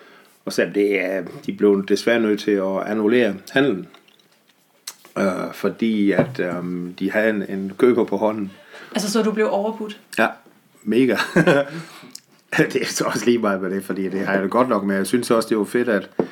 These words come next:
Speaker 1: de to ældre mennesker, der boede derinde, de fik prisen for det. Og så er jeg jo tilfældigvis ude den dag, hvor,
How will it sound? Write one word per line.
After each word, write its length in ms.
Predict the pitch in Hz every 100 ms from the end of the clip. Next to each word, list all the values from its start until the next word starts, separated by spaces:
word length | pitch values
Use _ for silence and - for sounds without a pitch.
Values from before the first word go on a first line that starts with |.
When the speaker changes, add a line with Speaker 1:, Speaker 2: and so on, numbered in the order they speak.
| - -
Speaker 1:
de 100 | 101
to 260 | 113 110
ældre 200 | 117 127
mennesker, 360 | 107 117 120 107
der 80 | 95
boede 260 | 98 120 113
derinde, 220 | 107 101
de 80 | 101
fik 180 | 101
prisen 360 | - 107 101 101
for 160 | - 127
det. 120 | 101 - - -
Og 80 | 107
så 80 | 127
er 40 |
jeg 40 | 113
jo 60 |
tilfældigvis 640 | 120 - 165 156 123 110
ude 140 | 139 143
den 160 | 117
dag, 180 | 117 123
hvor, 600 | 104 101 98 92 85 -